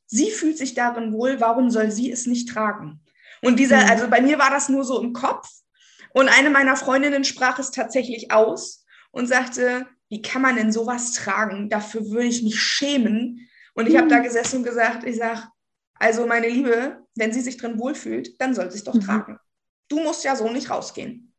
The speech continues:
Speaker 1: Also
Speaker 2: Ja.
Speaker 1: ich finde, das ist einfach ganz unterschiedlich. Und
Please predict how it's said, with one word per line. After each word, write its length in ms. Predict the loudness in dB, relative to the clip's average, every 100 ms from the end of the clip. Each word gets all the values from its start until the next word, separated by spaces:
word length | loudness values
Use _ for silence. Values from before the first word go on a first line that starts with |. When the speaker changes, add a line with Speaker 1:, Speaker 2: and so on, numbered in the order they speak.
| _ _ _ _ _ _ _ _ _ _ _ _
Speaker 1:
Also 420 | -2 0 0 2
Speaker 2:
Ja. 180 | 4 4
Speaker 1:
ich 140 | 2 -12
finde, 560 | -14 -6 -4 -4 -8 -16 -20 _ -6
das 180 | -6
ist 160 | -6 -6
einfach 300 | -6 -6 -6
ganz 220 | -4 -4
unterschiedlich. 680 | -4 -4 -4 -6 -10 -14 -8
Und 220 | -6 -6